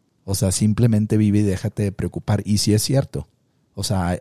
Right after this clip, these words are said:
en <clears throat> ocasiones es necesario simplemente vivir, recorrer el camino como vuelvo a hacer el puente de lo que platicaste al principio, que decía tu amiga cuando estaba en la ceremonia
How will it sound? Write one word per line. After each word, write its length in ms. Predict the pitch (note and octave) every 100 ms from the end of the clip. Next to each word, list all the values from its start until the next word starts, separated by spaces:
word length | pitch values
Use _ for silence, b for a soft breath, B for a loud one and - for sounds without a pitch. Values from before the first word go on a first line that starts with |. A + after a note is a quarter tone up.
| -
en 220 | D3 G#2
<clears throat> 0 |
ocasiones 500 | F#2+ F#2+ A2 A2 G#2
es 100 | A2
necesario 640 | A2+ G#2+ G2+ G2+ G2+ G#2+
simplemente 600 | - G2+ G#2 G#2+ G2+ G2+
vivir, 340 | A2 G2+ G#2+ G#2
recorrer 540 | G2 - F2+ - G#2
el 100 | G#2+
camino 360 | A#2+ A2 G#2+ A2+
como 420 | G#2+ G2 F2 G2+ b b _ -
vuelvo 540 | F#2+ G#2 A2+ G#2+ A2+
a 60 | A#2+
hacer 200 | G#2 G2
el 120 | G#2+
puente 320 | - G2+ G2 A2
de 60 |
lo 80 | G2+
que 100 | F2+
platicaste 440 | F2+ - - -
al 60 | F2
principio, 540 | - F#2+ C#3 C#3+ F2
que 120 | - E2+
decía 480 | D#2 - F2+ F#2+ - B B
tu 80 | -
amiga 280 | G3 F#2+ G2
cuando 200 | F#2 F2
estaba 500 | - F2 E2+ F#2 E2
en 120 | F2
la 100 | E2+
ceremonia 720 | - D#2 D#2+ D#2+ E2 F2+ F2